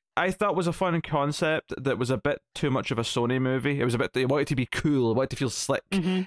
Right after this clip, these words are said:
Speaker 1: and the ending was a bit weird, but there was some fun to have in the actual escape rooms themselves. Uh,
Speaker 2: Mm-hmm.
Speaker 1: you know, it'd been, it'd have been nice if I cared about the characters more. It'd have been nice if it was, you know, I feel like you either go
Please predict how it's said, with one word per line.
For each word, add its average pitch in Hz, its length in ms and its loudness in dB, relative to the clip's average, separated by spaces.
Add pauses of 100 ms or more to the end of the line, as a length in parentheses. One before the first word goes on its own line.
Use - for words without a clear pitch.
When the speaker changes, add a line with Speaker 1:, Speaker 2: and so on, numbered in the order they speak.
(100)
Speaker 1:
and 131 160 2
the 131 100 2
ending 139 260 2
was 127 100 0
a 117 40 2
bit 113 140 0
weird, 113 380 0
but 127 280 0 (960)
there 226 80 2
was 285 180 2
some 247 140 2
fun 190 220 0
to 170 140 0
have 135 320 2
in 127 120 2
the 127 120 2
actual 120 280 0
escape 120 340 0
rooms 113 160 0
themselves. 101 800 0
Uh, 101 400 2
Speaker 2:
Mm-hmm. 95 180 0
Speaker 1:
you 107 80 2
know, 101 80 2
it'd 107 120 0
been, 151 80 2
it'd 147 180 2
have 160 80 2
been 151 120 2
nice 156 240 2
if - 100 -4
I 120 40 0
cared - 240 -2
about - 140 -4
the - 60 -20
characters 113 400 -2
more. 110 100 2
It'd 101 120 -2
have 101 60 2
been 101 120 2
nice 107 140 0
if - 120 -4
it 90 60 -2
was, - 360 -4 (480)
you 131 80 2
know, 127 100 0 (220)
I 139 60 2
feel 170 140 2
like - 240 -2 (220)
you 135 160 2
either 160 240 2
go 131 520 2